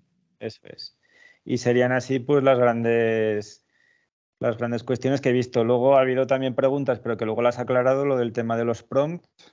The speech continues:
eh, que había preguntas de que qué era, pero luego ya cuando hemos visto la diapositiva, pues, eh,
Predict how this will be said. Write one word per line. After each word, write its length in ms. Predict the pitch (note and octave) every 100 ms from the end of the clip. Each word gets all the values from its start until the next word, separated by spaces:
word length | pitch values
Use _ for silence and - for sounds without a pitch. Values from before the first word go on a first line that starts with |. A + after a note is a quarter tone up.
| -
eh, 460 | - A2 G#2+ G#2 G2+
que 60 | G2+
había 220 | G2+ G#2
preguntas 440 | G#2 A2 A2 A#2 A2+
de 100 | G#2+
que 140 | G#2+
qué 160 | A2 A2+
era, 300 | C3+ F3 E3+ -
pero 160 | G#2
luego 180 | G2+ G2+
ya 160 | G2+ G2+
cuando 220 | G#2+ G#2
hemos 180 | G2+ G2+
visto 240 | G#2 -
la 80 | G#2+
diapositiva, 720 | G#2 G2+ A2 A2+ - G#2+ A2+
pues, 580 | A2+ G#2+ G#2 - - -
eh, 380 | G#2 - -